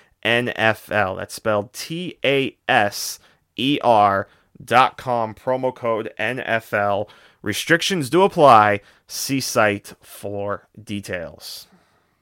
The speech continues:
Let's hit up our friends now at Pro Football Focus and kind of look now at where some of these players stand in terms of, uh, some of their grades and their standing in terms of, uh, their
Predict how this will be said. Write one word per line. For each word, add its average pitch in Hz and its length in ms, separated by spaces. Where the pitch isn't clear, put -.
Let's 170 160
hit 202 120
up 180 100
our 175 100
friends 165 460
now 156 320
at 135 180
Pro 151 300
Football 135 560
Focus 120 720
and 110 120
kind 151 220
of 131 100
look 135 280
now 123 280
at 107 120
where 131 480
some 190 180
of 196 60
these 175 120
players 151 400
stand 135 500
in 107 120
terms 117 420
of, 104 320
uh, 98 420
some 127 280
of 117 80
their 107 140
grades 110 960
and 101 420
their 98 140
standing 113 920
in 101 180
terms 101 440
of, 98 300
uh, 98 220
their 98 300